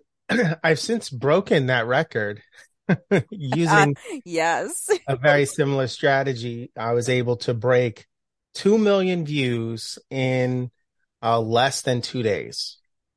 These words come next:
Speaker 2: And yes, you heard him right, audience,
Speaker 1: <clears throat>
Speaker 2: two million. <laughs>
Speaker 1: Yeah, two million views, monetized. So <laughs> I was earning money off that. So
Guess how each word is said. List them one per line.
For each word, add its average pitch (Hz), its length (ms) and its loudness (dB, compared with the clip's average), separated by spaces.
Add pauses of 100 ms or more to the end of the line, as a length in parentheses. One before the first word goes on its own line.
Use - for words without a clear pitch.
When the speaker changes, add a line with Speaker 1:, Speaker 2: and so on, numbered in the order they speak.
(160)
Speaker 2:
And 180 180 -4
yes, 180 240 2
you 190 160 -2
heard 202 240 0
him 202 220 -8
right, 175 280 0
audience, 156 720 0
Speaker 1:
<clears throat> - 80 -14
Speaker 2:
two 190 200 -2
million. 156 720 -2 (120)
<laughs> 254 120 -6
Speaker 1:
Yeah, 113 240 2 (120)
two 151 160 2
million 151 460 4
views, 127 480 0
monetized. 135 960 0 (400)
So 107 340 -2 (140)
<laughs> - 120 -20
I 147 120 0 (120)
was 147 200 2
earning 127 580 0
money 123 280 0
off 107 300 -2
that. 101 300 -4
So 98 280 -4